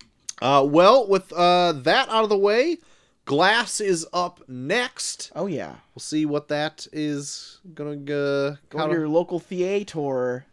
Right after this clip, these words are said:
Speaker 2: to check it out.
Speaker 1: We got, uh, some of you are lucky enough, we got Martin Luther King Day coming
Speaker 2: Oh
Speaker 1: up
Speaker 2: my
Speaker 1: on
Speaker 2: gosh.
Speaker 1: Monday,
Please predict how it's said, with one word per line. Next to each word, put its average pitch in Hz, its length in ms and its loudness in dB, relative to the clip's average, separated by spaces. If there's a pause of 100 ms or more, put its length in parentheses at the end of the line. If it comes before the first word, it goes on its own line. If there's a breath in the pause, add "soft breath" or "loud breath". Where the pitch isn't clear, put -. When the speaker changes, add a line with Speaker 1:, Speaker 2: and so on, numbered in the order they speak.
Speaker 2:
to 117 80 -20
check 143 260 -12
it 131 80 -12
out. 127 300 -10
Speaker 1:
We 143 100 -10
got, 135 340 -8
uh, 135 200 0
some 190 320 0
of 175 60 2
you 170 140 6
are 151 60 6
lucky 165 300 2
enough, 151 340 -2
we 143 80 -6
got 127 160 0
Martin 147 380 -4
Luther 160 340 -2
King 262 480 -6
Day 95 460 -4 (160)
coming 92 360 -12
Speaker 2:
Oh 233 200 -8
Speaker 1:
up 156 80 -14
Speaker 2:
my - 160 -18
Speaker 1:
on 98 180 -8
Speaker 2:
gosh. 170 120 -8
Speaker 1:
Monday, 127 840 -2